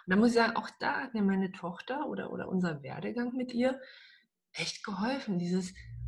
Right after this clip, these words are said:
diese Intuition, dieses, es wird vielleicht nicht einfach, aber es wird gut. Und ja, da bin ich, also auch wenn ich da jetzt wieder von rede, da bin ich einfach unheimlich dankbar und unheimlich,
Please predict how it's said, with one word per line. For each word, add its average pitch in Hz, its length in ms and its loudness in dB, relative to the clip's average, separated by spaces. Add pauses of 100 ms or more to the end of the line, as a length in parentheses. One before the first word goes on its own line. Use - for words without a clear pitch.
(680)
diese 185 200 0
Intuition, 214 960 -2 (140)
dieses, 196 400 -4 (340)
es - 280 -14
wird 226 380 -2
vielleicht 240 340 0
nicht 269 180 -8
einfach, - 460 -8
aber 180 100 -2
es 185 100 -2
wird 202 180 -2
gut. - 420 -4 (960)
Und 190 640 4 (1200)
ja, 151 160 2
da 196 80 4
bin 185 140 8
ich, - 180 2
also 170 260 2
auch 160 140 -2
wenn 180 100 6
ich 180 80 6
da 185 100 4
jetzt 175 160 4
wieder 175 300 6
von - 240 -2
rede, 202 220 0
da 185 60 2
bin 190 180 4
ich 180 140 -2
einfach 165 200 -4
unheimlich 170 580 -2
dankbar 170 540 -4
und - 160 -12
unheimlich, 180 680 4